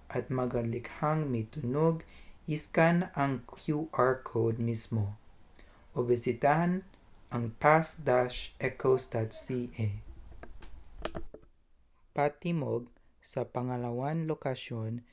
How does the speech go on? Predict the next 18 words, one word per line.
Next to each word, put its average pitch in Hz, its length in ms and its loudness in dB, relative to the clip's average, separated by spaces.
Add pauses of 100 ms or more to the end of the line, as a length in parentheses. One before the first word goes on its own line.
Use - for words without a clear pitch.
(240)
sa - 240 -14
Arts 131 240 -2
Club 143 320 -2
Theater, 113 560 -4 (400)
binibisitahin 139 1040 -2
natin 120 560 -4
ang 120 80 -6
likha 151 480 -4
ni 147 160 -4
Joshua 117 560 -6
Ongkol 117 560 -8 (560)
na 120 80 -4
may 113 240 -4
titulong 139 800 0 (480)
Lakbay. 107 640 -4 (1040)
Sa - 160 -6
kaniyang 147 560 0
piyesa, 117 720 -4